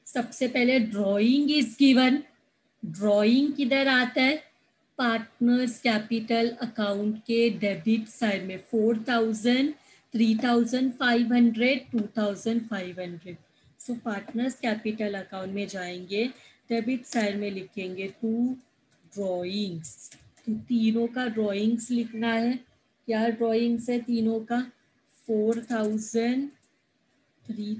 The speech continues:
थाउजेंड फ़ाइव हंड्रेड, and two thousand five hundred. See, admission has been taken on the first day of the year. कभी एडमिशन हुआ है,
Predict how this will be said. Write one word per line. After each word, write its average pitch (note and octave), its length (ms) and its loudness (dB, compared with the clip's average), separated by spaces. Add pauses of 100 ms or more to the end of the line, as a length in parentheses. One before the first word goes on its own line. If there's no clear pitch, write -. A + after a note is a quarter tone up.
थाउजेंड A3+ 560 -2
फ़ाइव A3 440 -4
हंड्रेड, A3 600 -2 (580)
and B3+ 180 0
two A#3 240 -4
thousand G#3 720 -4
five F#3+ 280 -6
hundred. F#3 380 -10 (300)
See, E4+ 240 -2 (120)
admission A#3 920 2
has B3 320 2 (140)
been B3 260 4
taken A#3 840 4 (360)
on C4 220 4
the C#4+ 120 0
first C#4+ 840 0
day D4 640 2
of A#3 300 0
the D4 160 6
year. C4 480 8 (580)
कभी B3+ 320 0
एडमिशन D4 720 0
हुआ C#4 380 2
है, C#4+ 260 4